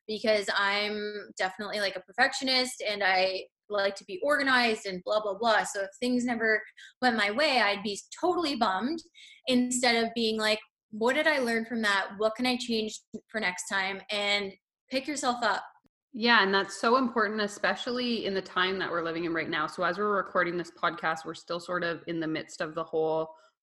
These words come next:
Speaker 2: coronavirus situation. And so obviously these last few months for most people haven't gone as they probably anticipated. I know, like, in terms of work, in terms of personal life, like, m-, weddings are getting canceled, like, all sorts of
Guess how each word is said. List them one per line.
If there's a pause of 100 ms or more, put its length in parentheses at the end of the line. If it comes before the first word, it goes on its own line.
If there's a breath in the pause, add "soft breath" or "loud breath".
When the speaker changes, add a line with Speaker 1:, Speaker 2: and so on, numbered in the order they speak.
(120)
Speaker 2:
coronavirus
situation.
And
so
obviously
these
last
few
months (380 loud breath)
for
most
people
haven't
gone
as
they
probably
anticipated.
I
know,
like, (360 soft breath)
in
terms
of
work,
in
terms
of (120)
personal
life,
like,
m-,
weddings
are
getting
canceled,
like, (460 loud breath)
all
sorts
of